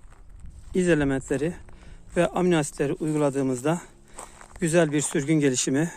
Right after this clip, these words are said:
inşallah güzel bir çiçek tutumu olacak ve üreticilerimizi mutlu edecek arkadaşlar. Şimdi uygulamaya geçiyorum. Uygulamada aldığınız marka neyse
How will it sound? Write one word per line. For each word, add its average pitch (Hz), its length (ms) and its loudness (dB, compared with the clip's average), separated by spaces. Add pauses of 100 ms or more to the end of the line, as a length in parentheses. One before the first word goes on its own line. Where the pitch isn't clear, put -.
(320)
inşallah 156 520 2
güzel 147 320 4
bir 156 220 -2 (420)
çiçek - 320 0
tutumu 160 440 0 (260)
olacak 147 560 2 (200)
ve 156 200 4 (880)
üreticilerimizi 147 800 4 (220)
mutlu 160 260 2
edecek 135 340 2
arkadaşlar. 147 640 0 (460)
Şimdi 151 460 2 (140)
uygulamaya 143 500 2
geçiyorum. 143 500 0 (680)
Uygulamada 165 720 4 (880)
aldığınız 165 460 4
marka 165 520 4
neyse 165 600 4